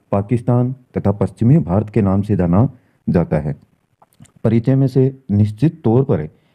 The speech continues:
एक क्वेश्चन पक्का मिलेगा मित्रों, इसलिए इस परिचय को आप अच्छे से याद करें। हर बार कोई ना कोई क्वेश्चन यहाँ से उठाया जाता है,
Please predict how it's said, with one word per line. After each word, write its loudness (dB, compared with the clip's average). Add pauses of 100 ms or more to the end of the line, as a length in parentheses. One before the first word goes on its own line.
(200)
एक 2
क्वेश्चन 2 (160)
पक्का -2
मिलेगा 0
मित्रों, -2 (640)
इसलिए 2 (100)
इस 0
परिचय 0
को 0
आप 0
अच्छे -4
से 2
याद -2
करें। -8 (2000)
हर 4
बार 0 (220)
कोई 0
ना 4
कोई 2
क्वेश्चन 0
यहाँ 2
से 0
उठाया 0
जाता 2
है, -2